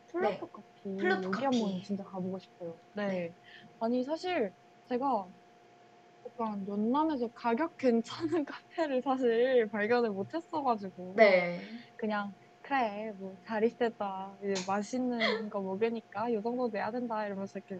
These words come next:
Speaker 1: 썼었는데
Speaker 2: 네.
Speaker 1: 여기는 디저트도 그렇고 커피도 그렇고 되게 듣기로 엄청 괜찮은 것 같아가지고
Speaker 2: 맞아요.
Speaker 1: 어, 아까 저희가 <laughs> 완전 화면 밖으로 튀어나올 듯이 말해줬던
Speaker 2: <laughs>
Speaker 1: 아바라.
Speaker 2: 아바라.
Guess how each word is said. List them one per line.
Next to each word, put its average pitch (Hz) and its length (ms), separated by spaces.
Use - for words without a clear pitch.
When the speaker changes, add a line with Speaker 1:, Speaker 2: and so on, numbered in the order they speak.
Speaker 1:
썼었는데 285 800
Speaker 2:
네. 190 320
Speaker 1:
여기는 269 540
디저트도 285 520
그렇고 247 320
커피도 294 420
그렇고 214 320
되게 185 380
듣기로 214 960
엄청 190 400
괜찮은 220 480
것 185 100
같아가지고 180 800
Speaker 2:
맞아요. 190 720
Speaker 1:
어, 214 500
아까 214 600
저희가 233 400
<laughs> - 300
완전 233 300
화면 302 340
밖으로 226 280
튀어나올 370 580
듯이 220 260
말해줬던 202 560
Speaker 2:
<laughs> 294 220
Speaker 1:
아바라. 214 560
Speaker 2:
아바라. 196 500